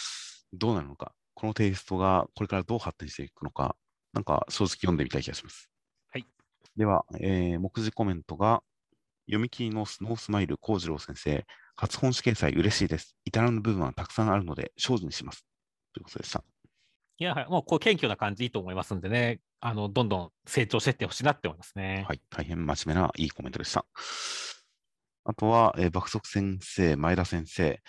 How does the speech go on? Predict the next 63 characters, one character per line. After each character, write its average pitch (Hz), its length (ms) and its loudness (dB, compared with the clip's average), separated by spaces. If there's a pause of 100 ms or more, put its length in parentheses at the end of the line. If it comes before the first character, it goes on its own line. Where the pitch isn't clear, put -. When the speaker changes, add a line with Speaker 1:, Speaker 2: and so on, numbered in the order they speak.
(280)
Speaker 1:
お 101 100 -6
便 127 180 2
り 73 100 -2
あ 85 40 2
り 98 80 0
が 120 60 -2
と 113 80 -4
う - 20 -4
ご 92 60 -4
ざ 90 100 -6
い 87 40 -4
ま 87 100 -6
す。 - 180 -18
す - 160 -6
べ 127 100 4
て 92 100 0
千 107 220 0
回 113 140 2
音 104 100 2
読 104 200 -6
し - 40 -12
て、 - 200 0
神 107 200 -4
棚、 110 260 -2
神 104 200 -2
棚 107 160 0
に 104 80 -4
飾 - 220 -2
っ - 20 0
て - 100 -10
ま 90 80 -6
す。 - 100 -18 (560)
Speaker 2:
<laughs> - 880 0 (1080)
爆 - 180 2
速 - 160 8
で 214 100 12
す - 100 4
ね。 87 100 4 (1600)
<laughs> - 520 -2
Speaker 1:
で - 80 -4
も 139 40 -2
前 127 260 2
田 175 100 4
良 160 160 0
平 160 140 2
先 156 160 -2
生 147 100 0
っ - 20 2
て - 80 -18
多 127 100 -2
分 87 120 -2
前 104 160 2
も 120 100 -4
な 120 80 0
ん 101 40 -6
か - 100 -12
書 90 80 2
い 82 40 -2
て - 60 -18
ま - 80 -12
す - 140 -20
よ - 80 -14
ね。 - 80 -12